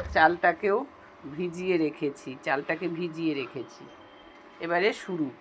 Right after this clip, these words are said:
কাজ। আমার ডিমটা হয়ে গেছে, নামাবো। চিংড়ি মাছটা একটু ভাপিয়ে রেখেছি, আর এখানে কপি, আলু, নারকেল, কাজু, কিশমিশ সব ভেজে রেখেছি। এখানে ভাতটা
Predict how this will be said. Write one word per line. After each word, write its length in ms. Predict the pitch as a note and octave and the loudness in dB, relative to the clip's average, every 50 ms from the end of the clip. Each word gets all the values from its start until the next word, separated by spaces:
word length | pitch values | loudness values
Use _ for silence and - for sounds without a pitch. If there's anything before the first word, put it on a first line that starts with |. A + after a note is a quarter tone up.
| - - - - | -20 -10 2 6
কাজ। 240 | D3 C#3 C3+ A#2+ G#2 - - - - - - - - - - - - - - - - - - - - - - - - - - - - - - - - - - - - - - - - - - - - _ _ _ _ - | 8 8 8 8 4 0 -10 -10 -12 -16 -20 -20 -20 -20 -20 -20 -20 -20 -20 -20 -20 -20 -20 -20 -20 -20 -20 -20 -20 -20 -20 -20 -20 -20 -20 -20 -20 -20 -20 -20 -20 -20 -20 -20 -20 -20 -20 -20 -20 _ _ _ _ 12
আমার 180 | F#3 F3+ E3+ E3 E3 | 12 12 12 12 12
ডিমটা 400 | F#3+ F#3 F3+ F#3 E3+ - F3+ F3 F3 F3 | 12 12 12 12 12 12 12 12 12 12
হয়ে 160 | F3 E3 E3+ D#3+ E3+ | 12 10 12 12 12
গেছে, 200 | E3+ E3+ - G#3 F#3+ G3 F3 | 12 12 10 8 10 12 12
নামাবো। 380 | D#3+ D#3 D#3+ E3 E3 F3 F#3+ G#3+ C#4 C#4 - - - | 12 12 12 10 10 10 10 8 8 6 2 2 6
চিংড়ি 240 | F3 E3 E3+ E3 E3 E3+ | 8 10 10 12 12 10
মাছটা 280 | E3+ E3 - - F3 F3 E3 E3 | 10 10 8 10 10 12 12 10
একটু 160 | - - - - D#3 | 8 0 0 6 8
ভাপিয়ে 300 | D#3 C#3 - - F3+ E3+ E3 | 8 8 8 8 8 8 8
রেখেছি, 360 | E3+ E3 D#3+ C3 - - G#3+ A3 C4+ C#4 - - - - - - - - - - - - A#2 | 8 6 4 2 2 2 2 2 0 -2 -4 -8 -14 -16 -16 -14 -14 -14 -14 -4 2 6 8
আর 100 | C#3+ D3 C#3 C#3 | 8 8 8 6
এখানে 300 | C#3+ - F3+ E3 F3 F3+ F3 F3 F3+ F3 F3+ - - - - - - - - - - - - - | 4 6 8 10 10 10 10 10 8 6 4 0 -8 -14 -16 -16 -16 -16 -16 -16 -14 -8 2 6
কপি, 420 | E3+ E3+ E3 - - F#3+ F#3+ F#3+ F#3+ F#3 F#3 - - - - - D3+ D3 | 6 6 6 6 6 6 6 6 6 4 2 0 -2 2 8 12 12 12
আলু, 320 | D#3 E3+ E3+ E3+ F3 F3 F3 F3 E3+ F3 | 12 12 12 12 12 10 10 10 12 12
নারকেল, 520 | E3 D3 C#3+ - - - F3 E3+ E3 E3 E3 E3 - | 12 12 10 8 6 4 6 8 8 8 8 8 10
কাজু, 340 | D3+ D3 D3 D3 D#3+ E3 E3 E3 D#3+ - | 12 12 12 10 8 8 8 6 6 4
কিশমিশ 420 | - E3 E3 - - E3+ D#3+ D#3 D#3 - - | 4 4 4 6 6 6 6 6 4 4 8
সব 180 | E3+ D3+ D#3 D3+ D3+ | 8 8 8 8 4
ভেজে 220 | D#3+ E3 D#3 E3 D#3+ D#3+ | 2 2 4 4 4 4
রেখেছি। 360 | D#3+ E3+ F3 - - - G#3+ A3 - G#2+ G#2 - | 2 2 0 0 0 0 0 0 0 0 0 -2
এখানে 220 | D3 - D3 D3 C#3+ C#3 | -2 -2 -2 -2 2 2
ভাতটা 280 | D3 C#3+ - - E3 | 2 2 4 4 4